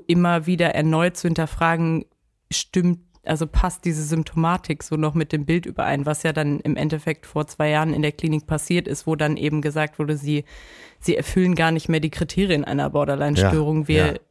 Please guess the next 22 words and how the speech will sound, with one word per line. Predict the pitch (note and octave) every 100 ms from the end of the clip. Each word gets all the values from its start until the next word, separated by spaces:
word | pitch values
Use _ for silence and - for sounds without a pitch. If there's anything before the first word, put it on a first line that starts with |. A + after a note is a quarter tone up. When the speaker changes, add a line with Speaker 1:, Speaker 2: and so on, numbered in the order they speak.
| -
Speaker 1:
wir | D#3 D3+
diagnostiz-, | D3 D#3+ D3+ - D#3 - D3+ -
also | D#3 C#3+
wir | D#3+
lassen | E3 F3 F3
sie | E3
nicht | E3 D#3+ -
mit | E3
einem | D3+
Entlassbrief | C#3+ D3+ E3 - - E3 -
raus, | D#3 D#3
wo | E3+
diese | D3+ D3+
Störung | - G#3 F3 C#3
draufsteht. | - C3+ - - - - - - - - - -
Und | D#3+ D3+
das | D#3 -
war | E3
das | D#3+ D3
erste | C#3 D#3+ E3
Mal, | D#3+
dass | D#3 D#3